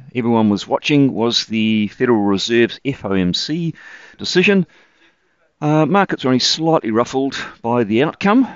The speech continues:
Um, the committee indicated continuing economic improvement, but offered no explicit tapering signal. Uh, that allowed the S and P five hundred to rise just a tad. It's up point one percent on the day,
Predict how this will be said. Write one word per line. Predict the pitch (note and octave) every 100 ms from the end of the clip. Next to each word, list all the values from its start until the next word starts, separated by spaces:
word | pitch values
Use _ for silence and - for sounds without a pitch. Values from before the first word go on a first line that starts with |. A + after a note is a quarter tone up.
| - -
Um, | A#2 A2+ A2+ A2 A2 A2 A2 G#2+ G#2+
the | G#2 G#2+ G#2 G#2+
committee | - C#3+ C3+ A2
indicated | G2 G#2+ G#2 - G2+ G2 -
continuing | - F2 - G#3+ F3+ A#2 F#2
economic | F2 G2 F#2+ E2+ F2
improvement, | A2+ G#2+ G2+
but | D#2+ F#2
offered | - D#2+ - _
no | E2 F2+ G2 -
explicit | F2 - - F2+ E2+ - _
tapering | - E2 E2+ D2+
signal. | - D#2 D2+ - _ _ _ - _ _ _ _ _ _
Uh, | F2+ D#2+ D#2+ D#2 D#2+ D#2+ D#2+
that | F#2
allowed | E2 F2 E2+ D2
the | E2 F2
S | -
and | -
P | G2
five | - F#2
hundred | F2+ G2 F#2 G2 -
to | - G2+ G2
rise | A2+ C3+ B2+ B2+
just | - - -
a |
tad. | - D#3+ F3 A2+
It's | -
up | -
point | - F2 F2+
one | -
percent | E2 F#2+ F2+
on | F2
the |
day, | F#2+ C3 C#3